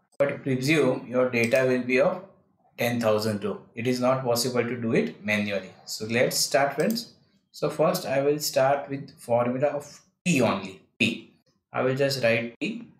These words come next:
and do the bracket, and I will select this and I will close the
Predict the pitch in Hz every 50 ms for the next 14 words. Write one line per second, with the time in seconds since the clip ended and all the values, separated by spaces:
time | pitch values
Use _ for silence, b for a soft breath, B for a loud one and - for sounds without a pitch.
0 | _ _ _ 110 113 110 110 110 107 123 113 110 110 117 110 - - 104 104 -
1 | 180 233 226 - - - _ _ _ _ _ _ _ _ _ _ _ - 107 113
2 | 120 123 127 135 135 139 135 135 135 135 - - - _ _ _ _ _ _ _
3 | _ _ - 117 117 117 120 120 123 123 117 120 - 113 113 120 127 127 127 -
4 | - 139 156 202 196 - - - - - _ _ _ _ _ _ _ _ _ _
5 | _ _ - 104 104 107 107 110 120 143 180 226 - - - - _ _ - 110
6 | 113 113 120 117 117 - - 160 214